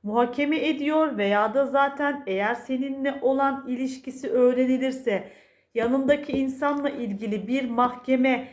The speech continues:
sürecinden de geçiyor dedi. Bilinç altında böyle bir süreç yaşamaktan korkuyor.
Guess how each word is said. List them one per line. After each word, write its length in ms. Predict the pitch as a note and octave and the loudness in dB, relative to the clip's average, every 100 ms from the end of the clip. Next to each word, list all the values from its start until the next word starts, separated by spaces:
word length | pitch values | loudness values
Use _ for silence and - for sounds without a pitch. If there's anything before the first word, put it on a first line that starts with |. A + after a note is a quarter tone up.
| - | -20
sürecinden 960 | - - C4 C#4+ C4 C#4 C4+ C#4 D4 D4+ | -20 -6 -2 -2 -2 -4 2 2 2 0
de 80 | C#4+ | -2
geçiyor 680 | B3+ B3 - C4 C#4 A#3 G3 | 0 -2 -4 0 2 4 2
dedi. 400 | G#3 G3+ F3 - - _ - | 0 -2 -6 -10 -20 _ -12
Bilinç 360 | A#3 C4+ C4 - | -4 -4 -4 0
altında 600 | B3+ A#3+ - A#3 A3+ G3+ | 2 2 -2 -4 -4 2
böyle 340 | A#3+ C4 C4+ | 2 2 -2
bir 140 | C4 C4 | -2 -4
süreç 460 | - B3 C4 C4 | -4 -2 -2 0
yaşamaktan 760 | A#3+ A#3+ A#3 A3+ A3 - A3+ A3 | 0 0 -2 -4 -8 -6 -6 -6
korkuyor. 880 | - G#3+ G3 G3 F#3+ D#3+ D#3+ D#3 | -4 -2 -2 -4 -4 -4 -6 -10